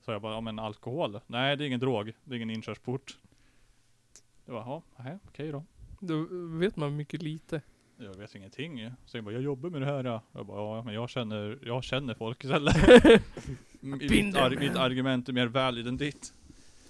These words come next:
Speaker 1: Det är också, det finns, jag läste någon studie på det där förut också. Hur många som har testat olika droger och sen, och vad de, vilken drog de testade före den drogen. Och det är ju väldigt få egentligen. Det är, det är nästan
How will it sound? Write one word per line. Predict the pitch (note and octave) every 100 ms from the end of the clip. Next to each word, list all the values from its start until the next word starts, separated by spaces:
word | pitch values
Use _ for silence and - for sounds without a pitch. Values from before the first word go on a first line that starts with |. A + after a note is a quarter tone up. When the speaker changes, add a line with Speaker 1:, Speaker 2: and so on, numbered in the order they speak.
| - - -
Speaker 1:
Det | C#3
är |
också, | E3+ D#3
det | C#3
finns, | E3+ D3+
jag | D3
läste | D#3 D3+ E3
någon | D#3
studie | - E3+ D3
på | D#3
det |
där | F#3+
förut | C#3 C#3 D#3
också. | D#3+ - A#2 _ _ _ -
Hur | D#3+ C3
många | C3 B2+ B2+
som | C3 B2+ B2 - - - -
har | C3
testat | - C#3 - F3 C#3
olika | B2 B2
droger | A#2+ B2+ A#2+ C#3+ C3+
och | A#2+
sen, | - C3 B2+ - - - - _
och | B2 -
vad | A#2 G#2+
de, | B2 - -
vilken | A#2+ B2 A#2+
drog | A2+ A2
de | G#2+
testade | A#2 A#2 A2+ -
före | - B2 A#2 E3
den | C3+ A2+
drogen. | E3+ B2 A2+ B2+ - - - _ _ _ _ _ _ _ _ - _ _
Och | -
det | A#2
är |
ju | A#2
väldigt | A#2+ D#3 -
få | - - F#3+ B2+
egentligen. | A#2+ D3 A2+ A2 A2+ B2+ -
Det | A#2+
är, | B2
det | A#2+
är | A#2
nästan | B2 E3